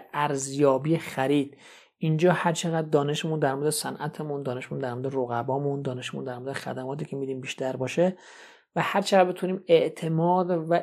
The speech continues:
ارتباط بیشتری ایجاد بکنیم، مؤثرتر هست در فرستادن مشتری به قیف خرید.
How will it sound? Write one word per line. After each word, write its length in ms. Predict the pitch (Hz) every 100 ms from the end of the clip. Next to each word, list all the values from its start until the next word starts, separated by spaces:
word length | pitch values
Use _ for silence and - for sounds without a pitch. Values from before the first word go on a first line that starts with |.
| -
ارتباط 640 | 151 143 - 147 170 180
بیشتری 460 | 170 147 - 151 151
ایجاد 360 | 151 135 127
بکنیم، 560 | 131 131 135 135 143 151 - - - _ _ 147
مؤثرتر 920 | 143 - 147 - - 147 139 156 170
هست 480 | 156 160 160 - -
در 300 | 151 160 165 - _
فرستادن 560 | - 156 156 160 165 170
مشتری 360 | 151 - 147
به 120 | 156
قیف 640 | 139 - 147 143 147 151 147
خرید. 580 | - - 127 117 -